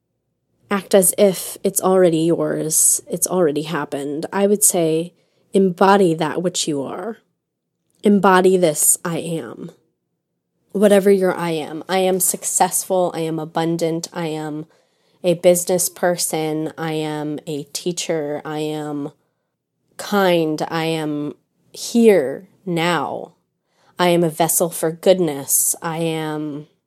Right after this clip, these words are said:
whatever it is that you wish to call forth,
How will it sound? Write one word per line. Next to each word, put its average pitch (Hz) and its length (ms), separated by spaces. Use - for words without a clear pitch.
whatever 214 440
it 226 160
is 185 720
that - 240
you 180 560
wish 180 240
to - 100
call 175 220
forth, 196 540